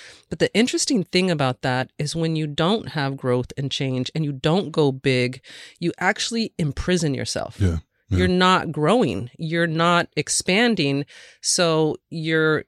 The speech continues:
Speaker 1: imprisoning your energy and, and holding it kinda hostage and
Speaker 2: Mm-hmm.
Speaker 1: not allowing yourself to come and express yourself, the big expression that your soul came to do,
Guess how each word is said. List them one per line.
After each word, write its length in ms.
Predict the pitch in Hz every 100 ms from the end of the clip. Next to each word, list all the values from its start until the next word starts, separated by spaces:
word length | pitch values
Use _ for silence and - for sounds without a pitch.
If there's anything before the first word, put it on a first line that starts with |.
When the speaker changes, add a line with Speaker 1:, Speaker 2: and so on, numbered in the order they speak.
| -
Speaker 1:
imprisoning 800 | 156 - - 220 214 180 156
your 160 | 151 131
energy 540 | 156 208 180 - 131 127
and, 200 | 135 131 120
and 140 | 143
holding 500 | 123 - 180 180 165
it 100 | 139
kinda 300 | - 156 135
hostage 640 | 107 185 214 - - 123 127
and 100 | 156 -
Speaker 2:
Mm-hmm. 60 |
Speaker 1:
not 220 | 156 165 160
allowing 920 | 139 139 139 151 185 196 147 131 135 - - -
yourself 460 | - 165 - 143 139
to 120 | 151
come 360 | - 160 139 139
and 120 | 131
express 800 | 120 - - - 147 147 214 - -
yourself, 640 | 135 - 123 110 113 - - - _
the 100 | 135
big 380 | 127 131 175 180
expression 800 | 165 - - 135 123 147 131 127 _ - _
that 240 | 151 127 120
your 140 | 131
soul 320 | - 160 131
came 320 | 127 151 127
to 100 | -
do, 300 | 127 117 85